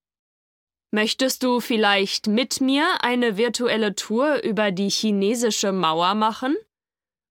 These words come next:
Oder vielleicht ziehst du es vor, mit der Eisenbahn durch einen Markt in Bangkok zu fahren.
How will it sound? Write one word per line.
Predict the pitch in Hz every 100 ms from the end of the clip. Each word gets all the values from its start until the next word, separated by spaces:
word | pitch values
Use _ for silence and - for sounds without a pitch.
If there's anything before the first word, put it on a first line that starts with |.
| -
Oder | 214 294 294
vielleicht | 311 285 269 339 330 - -
ziehst | - 302 285 -
du | 269
es | 247 -
vor, | - 233 226 220
mit | 220 214
der | 208 190
Eisenbahn | 202 349 285 269 202 190 180 185
durch | 196 202
einen | 214 220 214
Markt | 202 247 285 -
in | - 202 190
Bangkok | - 214 302 262 190 -
zu | - 196
fahren. | - 170 180 185